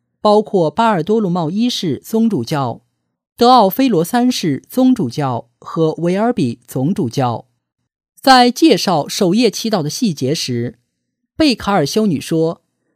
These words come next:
祈祷活动从下午五点到七点，以表达感恩的歌曲和音乐作为开场。教宗方济各开启礼仪，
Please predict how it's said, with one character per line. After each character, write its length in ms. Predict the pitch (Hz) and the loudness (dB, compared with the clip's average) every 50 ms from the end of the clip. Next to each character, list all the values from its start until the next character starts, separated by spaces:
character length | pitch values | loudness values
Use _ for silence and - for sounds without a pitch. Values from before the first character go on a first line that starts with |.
| _ _ - | _ _ -14
祈 180 | - - - 311 | -6 -2 0 0
祷 220 | 320 285 180 160 | 2 2 0 -2
活 260 | 151 - 156 139 143 | -2 -2 -2 -2 0
动 300 | 160 196 190 160 143 143 - | 0 0 0 0 -2 -4 -8
从 300 | - - - 165 170 202 | -12 -8 -4 -4 -2 -2
下 300 | - - 285 254 220 180 | -2 -2 -2 -2 -2 -2
午 100 | 151 - | -4 -4
五 200 | 135 139 151 208 | -2 -2 -2 -2
点 280 | - 196 139 120 120 - - | -2 -2 -4 -4 -6 -8 -6
到 160 | - 180 156 | -4 -4 -4
七 260 | 156 - - 254 247 | -4 -4 -4 -2 -2
点， 360 | 214 185 139 123 120 113 - _ _ _ _ _ _ _ _ _ | -2 -2 -4 -4 -6 -8 -12 _ _ _ _ _ _ _ _ _
以 220 | - 220 247 269 | -2 0 0 0
表 240 | 262 269 208 160 147 | 2 2 2 2 0
达 180 | 139 143 175 208 | -2 -2 -4 -2
感 160 | - 180 139 | -2 -2 -2
恩 100 | 147 190 | -2 -2
的 120 | 190 143 | -2 -4
歌 240 | 143 - 233 247 254 | -4 -2 -2 -2 -2
曲 360 | - - - 156 127 117 - _ | -2 -4 -6 -4 -4 -4 -6 _
和 240 | - - - 170 160 | -16 -10 -4 -4 -2
音 300 | 180 196 233 247 254 254 | -2 0 2 2 4 4
乐 260 | 254 233 175 131 - - - | 4 4 2 2 -2 -4 -4
作 140 | - 214 175 | -4 -2 -2
为 120 | 143 135 | -2 -2
开 240 | - - - 208 214 | -4 -4 -4 -4 -4
场。 400 | 208 - - 240 233 117 110 - - _ _ _ _ _ _ _ _ _ _ _ _ _ | -4 -6 -6 -6 -6 -6 -8 -10 -14 _ _ _ _ _ _ _ _ _ _ _ _ _
教 220 | - - 311 269 233 | -2 2 2 4 4
宗 180 | 220 277 285 | 4 2 0
方 220 | 269 - 320 311 294 | 2 2 2 2 2
济 180 | 277 254 185 | 2 0 -2
各 320 | 147 - 156 147 127 - - - | 0 0 0 -2 -2 -2 -6 -8
开 200 | - 254 262 254 | -4 -2 -2 -2
启 220 | 254 - - 214 | -2 -4 -4 -4
礼 140 | 202 180 139 | -2 -2 -2
仪， 480 | 113 113 113 117 120 120 123 139 - | -2 -2 -2 -2 -2 -2 -2 -4 -6